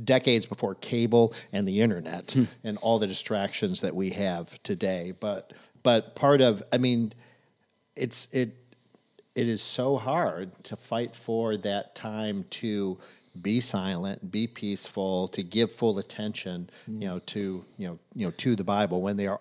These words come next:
Speaker 1: are so many distractions. Getting those away is
Speaker 2: I
Speaker 1: hard.
Speaker 2: think it's also, uh, like,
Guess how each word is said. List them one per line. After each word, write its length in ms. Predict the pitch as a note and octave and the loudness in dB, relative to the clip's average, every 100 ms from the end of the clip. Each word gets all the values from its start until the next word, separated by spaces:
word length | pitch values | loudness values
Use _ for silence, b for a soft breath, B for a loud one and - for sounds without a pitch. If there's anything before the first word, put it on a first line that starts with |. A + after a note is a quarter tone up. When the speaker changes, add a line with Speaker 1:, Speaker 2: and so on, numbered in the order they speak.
| A2 | -2
Speaker 1:
are 280 | G#2 F#2+ - | -2 -4 -12
so 520 | - - G#2+ G2 E2+ | -16 -8 -4 -4 -4
many 480 | F2+ F2+ G2 E2 E2+ | -6 -6 -6 -8 -12
distractions. 720 | - - F#2+ F#2 - E2 F2 - | -12 -8 -6 -6 -8 -6 -6 -4
Getting 200 | G#2+ G2+ | -2 -2
those 200 | F#2 - | -4 -6
away 180 | E2+ F2+ | -8 -8
is 140 | - | -4
Speaker 2:
I 60 | C#3 | 2
Speaker 1:
hard. 80 | G3 | 6
Speaker 2:
think 100 | B3 | 8
it's 140 | - | 8
also, 280 | C#3 A#2+ B2+ | 8 8 8
uh, 100 | G2+ - | 6 2
like, 280 | A2 A2+ - | -2 -2 -4